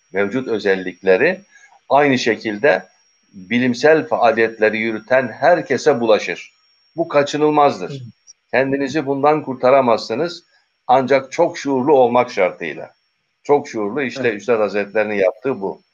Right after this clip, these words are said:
Speaker 1: Burada bize getirdiği uyarılar. Yalanı az diyor mesela.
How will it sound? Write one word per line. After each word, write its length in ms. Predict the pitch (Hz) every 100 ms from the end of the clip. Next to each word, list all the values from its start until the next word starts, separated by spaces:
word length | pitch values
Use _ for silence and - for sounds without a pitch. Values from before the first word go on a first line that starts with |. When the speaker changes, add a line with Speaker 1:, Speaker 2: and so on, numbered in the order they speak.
| _ _
Speaker 1:
Burada 520 | 90 92 92 120 123 95
bize 220 | 90 107
getirdiği 520 | 92 95 95 87 95
uyarılar. 580 | 90 92 92 95 131 - _ _ _
Yalanı 440 | 95 120 131 143 156
az 300 | 147 160 123
diyor 180 | 117 95
mesela. 500 | 92 90 90 76